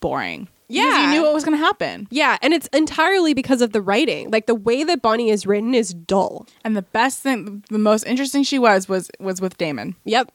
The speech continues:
Speaker 2: it's
Speaker 1: And
Speaker 2: absolutely
Speaker 1: it's
Speaker 2: true.
Speaker 1: ridiculous. It's
Speaker 2: Because
Speaker 1: ridiculous.
Speaker 2: Kat Graham like, did a great job delivering, like, snarky lines. Their
Speaker 1: Mm-hmm.
Speaker 2: back and forth banter was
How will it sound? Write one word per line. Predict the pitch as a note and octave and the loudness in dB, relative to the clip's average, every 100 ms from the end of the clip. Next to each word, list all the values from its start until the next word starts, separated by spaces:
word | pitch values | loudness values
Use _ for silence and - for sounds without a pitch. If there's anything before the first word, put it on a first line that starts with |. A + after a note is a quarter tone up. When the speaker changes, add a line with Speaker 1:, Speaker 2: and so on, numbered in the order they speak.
| - | -2
Speaker 2:
it's | A3 - | -2 2
Speaker 1:
And | A3+ A3 | 0 0
Speaker 2:
absolutely | G3+ A3+ F#3 G3 | 0 0 2 0
Speaker 1:
it's | G#3 | 0
Speaker 2:
true. | F#3 | 0
Speaker 1:
ridiculous. | F3 G3+ E3 B2+ F#3 - - | 0 -2 -8 -8 -10 -12 -8
It's | G#3 | 0
Speaker 2:
Because | E4+ G4 C4+ | 2 2 0
Speaker 1:
ridiculous. | B3 - E3+ F2 - - - | -4 -4 -6 -6 -12 -14 -12
Speaker 2:
Kat | - E4+ E4 | -2 0 0
Graham | C#4 C4 D4 D#4 - _ _ - | 0 2 2 0 -4 _ _ -2
like, | A#3+ A3 G#3 | 0 0 0
did | B3+ | 0
a | A#3 | 0
great | G3 G#3+ A3 | 0 0 0
job | - G3 G3 | 2 0 0
delivering, | G3+ G#3 F#3+ G3 F#3+ | 0 -2 0 -2 -2
like, | - | -4
snarky | - - A3 G#3+ G3+ A3 G3 | -4 -2 2 2 0 0 0
lines. | F#3 F3 F#3 F#3 G3 | 0 -2 -2 -4 -4
Their | - A#3+ | 0 2
Speaker 1:
Mm-hmm. | G#3+ | 4
Speaker 2:
back | B3 C4 | 2 2
and | D4 - | 0 0
forth | A3 A3 A3 - | -2 0 0 -2
banter | G#3 F#3+ G3 G#3 G3 F#3+ | -2 0 0 0 0 0
was | F3+ | -2